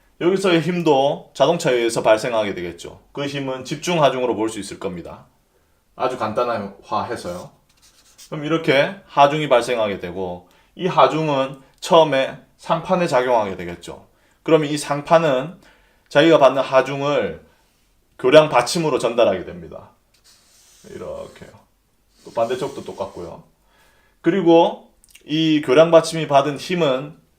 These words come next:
다시 여기 교대로 흘러보내게 되고요. 그리고 이 교대는 다시 집안으로 자기가 받은 힘을 흘러보내게 되겠죠. 반대쪽도 마찬가지입니다. 이렇게.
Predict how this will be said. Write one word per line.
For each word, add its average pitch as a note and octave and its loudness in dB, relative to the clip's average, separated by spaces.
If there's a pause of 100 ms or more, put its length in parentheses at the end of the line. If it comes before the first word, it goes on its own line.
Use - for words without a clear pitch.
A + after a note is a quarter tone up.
(140)
다시 C3+ -4 (320)
여기 A#2+ -10
교대로 C#3+ 0
흘러보내게 B2 0
되고요. G#2 -4 (180)
그리고 D#3+ -4
이 D3+ -6
교대는 C3 -4
다시 B2 -4 (600)
집안으로 C#3 -2 (600)
자기가 B2 -6
받은 G2 -4
힘을 G#2 -12 (760)
흘러보내게 A2+ -4
되겠죠. - -18 (200)
반대쪽도 F3 -4
마찬가지입니다. G2 -8 (1040)
이렇게. - -20